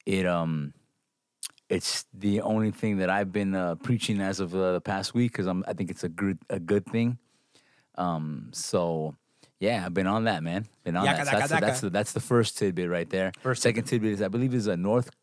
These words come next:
Speaker 1: no, not North Korea, South Korea is, uh, they're, like, uh, paying people or, like,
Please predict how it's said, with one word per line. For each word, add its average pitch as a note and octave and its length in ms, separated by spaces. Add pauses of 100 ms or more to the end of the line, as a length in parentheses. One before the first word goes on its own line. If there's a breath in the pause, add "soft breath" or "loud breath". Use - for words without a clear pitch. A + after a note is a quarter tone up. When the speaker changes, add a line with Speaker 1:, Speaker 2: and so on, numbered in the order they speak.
(140)
Speaker 1:
no, A2 140
not F2 240
North E2 240
Korea, D#2 220
South A2 320
Korea E2 380 (600 soft breath)
is, F#2+ 240
uh, E2 400 (960 loud breath)
they're, G#2 180
like, C3 260
uh, G2 240 (120)
paying C#3 240
people D3+ 300
or, C3 160
like, E2 160